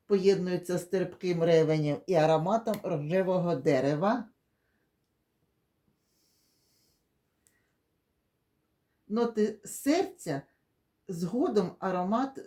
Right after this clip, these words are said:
Дольче Габбана Імператріце пом'якшується освіжальним сплеском кавуна та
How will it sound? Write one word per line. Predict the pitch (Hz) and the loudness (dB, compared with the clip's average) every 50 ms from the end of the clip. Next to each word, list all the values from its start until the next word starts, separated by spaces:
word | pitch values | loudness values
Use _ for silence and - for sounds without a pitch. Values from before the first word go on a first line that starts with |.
| - _ - | -20 _ -10
Дольче | 180 185 214 208 202 - - 208 | -2 2 2 4 2 2 0 -4
Габбана | 190 175 180 165 151 160 180 170 170 160 160 160 | -2 -2 -2 -4 -2 0 0 0 0 0 -2 -2
Імператріце | 156 156 - 170 165 160 160 160 - 214 269 311 302 - - 190 165 | -4 -4 -4 -2 -2 -2 -2 -2 -2 0 0 0 -2 -2 -6 -6 -6
пом'якшується | - - 170 165 180 202 247 294 294 - - 190 180 - - 170 156 - - - _ _ _ _ _ _ | -4 -4 -4 -2 0 0 0 0 -2 -2 -2 -2 -2 -2 -2 -2 -2 -2 -4 -8 _ _ _ _ _ _
освіжальним | - 196 190 - - 170 185 175 175 220 240 262 254 233 208 175 160 160 | -2 -2 -2 -2 -4 -4 -4 -2 2 2 2 2 2 0 -2 -2 -2 -4
сплеском | 156 - - 180 208 226 240 - - 196 170 151 | -6 -6 -4 -2 0 0 0 -2 -4 -6 -6 -4
кавуна | - 170 165 156 160 165 175 196 220 | -2 -2 0 0 0 0 0 0 -2
та | 220 220 175 170 170 165 - | -2 -2 0 0 0 -2 -4